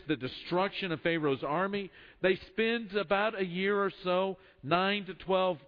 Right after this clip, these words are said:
months, at the foot of Mount Sinai, being in, in, formed into a nation and informed of God's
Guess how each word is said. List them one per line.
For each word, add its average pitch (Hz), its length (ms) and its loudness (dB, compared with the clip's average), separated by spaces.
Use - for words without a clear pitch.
months, 170 420 0
at 156 140 -4
the 151 80 -8
foot 180 200 0
of 175 60 -4
Mount 165 300 -2
Sinai, 180 560 0
being 156 400 0
in, 139 300 -2
in, 131 200 -4
formed 196 300 2
into 170 240 0
a 156 60 0
nation 170 480 -2
and 143 160 -2
informed 170 520 -2
of 151 200 -2
God's 151 340 0